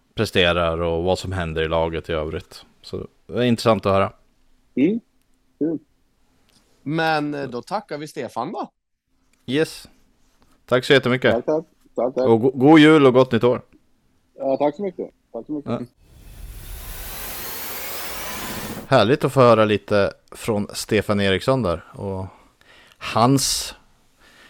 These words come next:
Speaker 1: arbete i klubben.
Speaker 3: Ja, men absolut. Eh, som vanligt gött kött med våra gäster. Eh, ja, men som sagt, kul att höra hur en dag för han ser ut och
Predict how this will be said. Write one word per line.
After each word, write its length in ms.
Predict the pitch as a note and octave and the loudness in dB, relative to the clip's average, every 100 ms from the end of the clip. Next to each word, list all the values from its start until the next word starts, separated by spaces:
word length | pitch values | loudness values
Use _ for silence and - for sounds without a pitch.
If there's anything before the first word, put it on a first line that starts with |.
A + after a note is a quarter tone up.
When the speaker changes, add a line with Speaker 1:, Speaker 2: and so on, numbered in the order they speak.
| _ - - | _ -6 4
Speaker 1:
arbete 600 | A#2 G2+ F#2 F#2+ - F2+ | 6 6 2 2 2 0
i 240 | E2+ E2+ | 0 -2
klubben. 360 | - F2+ D#2+ - - _ _ _ _ _ _ | -4 -4 -4 -10 -18 _ _ _ _ _ _
Speaker 3:
Ja, 340 | - B2 B2 A#2+ | -4 0 0 0
men 180 | A#2 A2+ | -4 -10
absolut. 680 | G2+ - A2 G#2+ G#2+ - - | -14 -14 -12 -12 -12 -16 -10
Eh, 340 | G2+ F#2+ F2+ | -8 -6 -6
som 320 | F#2+ - A#2+ A#2 | -6 -2 0 2
vanligt 440 | A#2 A2+ A2 G#2+ | 0 0 -4 -2
gött 220 | A#2+ A2 | -4 -4
kött 440 | - A#2+ G#2+ G2+ - | -6 -4 -4 -6 -10
med 120 | G2+ | -8
våra 220 | G#2 F#2+ | -6 -6
gäster. 540 | G2 G#2 - - F#2 - _ _ _ _ _ _ - | -8 -10 -12 -10 -10 -12 _ _ _ _ _ _ -14
Eh, 600 | D#2 C2+ B1+ A1 G1+ G#1 G1+ G1+ | -10 -8 -8 -8 -8 -10 -10 -6
ja, 80 | B2 | 2
men 240 | C#3+ D3+ | 4 4
som 200 | C#3 D3+ | 2 -2
sagt, 180 | C#3+ C3 - | -2 -6 -2
kul 220 | E3 C#3 | 2 2
att 100 | C3 | 2
höra 400 | D3 B2+ G#2 F2+ D#2+ D#2+ - _ A#2 A#2 | 2 0 -2 -4 -6 -10 -16 _ -18 -12
hur 120 | A#2+ | -6
en 200 | A#2+ G#2+ | -6 -4
dag 320 | G#2 G2+ G#2 | -4 -4 -6
för 100 | - | -10
han 300 | G#2+ G2+ F#2 | -12 -12 -12
ser 360 | G2+ G2 F#2+ F2+ | -12 -8 -8 -8
ut 200 | F#2+ - | -10 -8
och 260 | F2 F2 | -8 -8